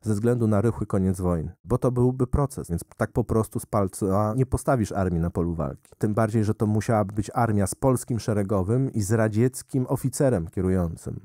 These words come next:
bo m-, przypominam, w oddziałach polskich większość stanowisk oficerskich, nie wszystkie, ale większość, zajmowali oficerowie Armii Czerwonej, którzy nosili mundury Wojska Polskiego. Zresztą często to byli potomkowie Polaków zesłanych w głąb Rosji, czy to byli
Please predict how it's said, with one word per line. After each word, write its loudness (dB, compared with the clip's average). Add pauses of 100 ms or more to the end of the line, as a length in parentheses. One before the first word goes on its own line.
bo -4
m-, 2
przypominam, 2 (100)
w 0
oddziałach 2
polskich -2
większość 2
stanowisk 0
oficerskich, -4
nie 4
wszystkie, -2
ale 2
większość, -2
zajmowali 2
oficerowie 0
Armii 0
Czerwonej, 2
którzy 0
nosili 0
mundury 2
Wojska 0
Polskiego. 0
Zresztą 0
często 0
to -2
byli 2 (100)
potomkowie -2
Polaków 0
zesłanych 0
w -12
głąb 0
Rosji, 0
czy 0
to -2
byli 0